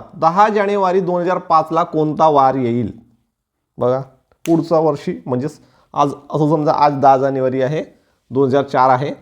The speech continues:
तर पुढच्या दहा जानेवारी दोन हजार पाचला कोणता वार येईल,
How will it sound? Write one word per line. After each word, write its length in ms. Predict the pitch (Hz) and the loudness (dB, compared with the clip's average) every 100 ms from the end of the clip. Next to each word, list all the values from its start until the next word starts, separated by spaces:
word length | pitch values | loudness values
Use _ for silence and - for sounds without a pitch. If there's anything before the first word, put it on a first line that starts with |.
| _ _ - | _ _ 0
तर 200 | 160 165 | 0 0
पुढच्या 400 | - 160 156 170 | -2 -4 0 -2
दहा 300 | 143 151 160 | 0 0 0
जानेवारी 380 | 151 147 151 170 | 0 -2 -2 -2
दोन 120 | 143 | 0
हजार 140 | 123 113 | 0 0
पाचला 440 | 135 123 127 139 - _ _ _ | 0 0 0 -2 -4 _ _ _
कोणता 360 | 156 135 127 147 | -2 -2 2 2
वार 260 | 135 117 127 | 4 2 2
येईल, 220 | 135 | -2